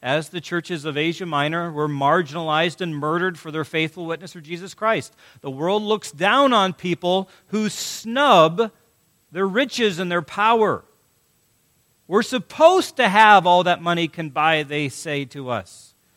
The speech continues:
The good news is that one day what we value will actually be revealed as valuable.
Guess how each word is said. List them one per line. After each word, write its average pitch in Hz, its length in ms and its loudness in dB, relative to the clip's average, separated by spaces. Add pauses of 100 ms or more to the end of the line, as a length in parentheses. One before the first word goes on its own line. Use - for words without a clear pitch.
(960)
The 127 80 -20
good 175 320 -6
news 156 280 -8
is 147 180 -12
that 139 200 -6
one 202 320 -8
day 139 260 -2
what 143 320 -4
we 262 280 0
value 220 640 0
will 151 220 -4
actually 214 540 -4
be 196 200 -8
revealed 170 960 -2 (1120)
as 131 220 -10
valuable. 113 640 -6